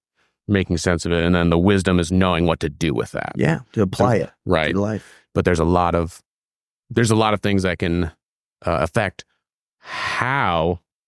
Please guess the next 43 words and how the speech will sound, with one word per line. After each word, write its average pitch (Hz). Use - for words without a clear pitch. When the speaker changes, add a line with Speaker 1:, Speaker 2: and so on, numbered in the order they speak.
Speaker 1:
you 104
think 98
that 82
wis-, 90
or 90
that 90
intelligence 87
or 85
data 82
should 85
be 80
applied 80
in 80
order 76
to 80
make 87
it 58
wisdom. 71
And 78
so 82
that's 82
why, 82
okay, 85
so 87
then 82
pure 90
is 85
the 87
things 92
that -
come 98
from 82
these 95
attributes. 95
Speaker 2:
Yeah, 165
and 101
how 143
we 135
apply 120
it. 82
I 113
mean, 120
even 123